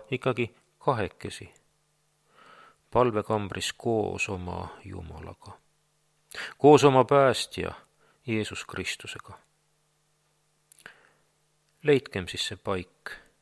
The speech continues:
ja ka aeg selleks, et pisutki mõelda viimasele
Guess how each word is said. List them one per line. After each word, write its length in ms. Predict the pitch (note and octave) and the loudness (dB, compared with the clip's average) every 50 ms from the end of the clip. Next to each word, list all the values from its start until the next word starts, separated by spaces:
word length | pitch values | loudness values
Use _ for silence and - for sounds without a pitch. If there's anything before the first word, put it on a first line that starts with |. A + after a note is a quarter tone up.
| _ _ _ _ _ _ _ _ _ - | _ _ _ _ _ _ _ _ _ -4
ja 100 | A#2+ A2+ | -2 0
ka 180 | G2 A#2+ A#2+ B2+ | 2 4 4 4
aeg 240 | B2 A2 G2 - - - | 4 2 0 -2 -4 -8
selleks, 640 | - A2 G2 F#2 E2+ F2 - - - - - - - - _ _ _ _ _ _ _ _ _ _ _ _ _ _ | -6 -6 -6 -6 -8 -10 -12 -10 -10 -10 -10 -10 -12 -16 _ _ _ _ _ _ _ _ _ _ _ _ _ _
et 440 | - A2+ - _ _ _ - - - - | -6 -6 -6 _ _ _ -16 -16 -12 -10
pisutki 400 | - A#2+ - A2 - - - A2 | -8 -8 -6 -8 -10 -10 -10 -8
mõelda 680 | G#2 G#2+ A2 G#2+ G2 F#2+ F2+ F2 - - G2+ E2+ - - - - - _ _ - A#2 G2+ F#2+ | -6 -4 -2 -2 -2 -4 -4 -8 -8 -10 -10 -10 -10 -14 -20 -20 -20 _ _ -14 -12 -10 -6
viimasele 760 | A2+ A#2 A#2 A#2 A2 G#2 F#2 F2+ E2+ - - F2+ F2 F2 F2 | -6 -6 -6 -6 -6 -6 -6 -8 -8 -8 -10 -10 -10 -10 -12